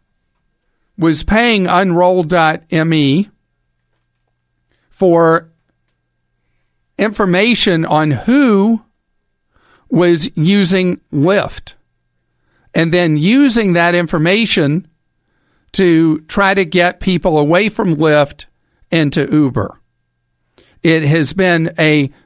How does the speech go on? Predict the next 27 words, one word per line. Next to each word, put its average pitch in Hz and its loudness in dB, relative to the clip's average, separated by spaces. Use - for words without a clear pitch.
major 202 0
league 160 0
embarrassment 165 -2
to 156 -2
Unroll 151 0
dot 151 -2
me. 170 0
Apparently, 170 0
Uber 175 0
went 156 -2
beyond 147 0
the 135 -2
bounds 170 -2
of 139 -2
what 147 -2
the 160 0
information 156 0
available 156 0
to 143 -4
them 147 -2
was 127 -2
supposed 143 -4
to 147 0
allow 131 0
them 127 -2
to 104 -8
do. 170 -2